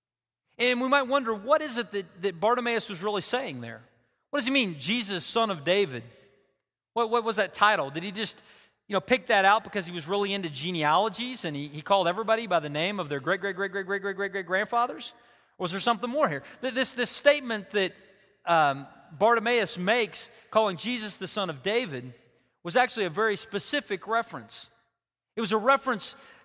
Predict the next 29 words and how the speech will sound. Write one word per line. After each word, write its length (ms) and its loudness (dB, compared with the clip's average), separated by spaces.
identifying 720 2
Jesus 600 -4
as 260 0
actually, 580 0
uh, 140 -6
the 120 -2
Messiah, 640 2
the 140 -6
chosen 580 0
one. 240 -10
Because 340 2
the 120 -4
Old 240 0
Testament 480 -2
was 180 -6
full 520 -4
of 160 -2
references, 720 -2
and 160 -6
Bartimaeus 500 0
apparently 400 -6
was 140 -8
familiar 420 -4
with 180 -6
this, 280 -12
was 160 -4
full 320 0
of 160 -4
references 720 -4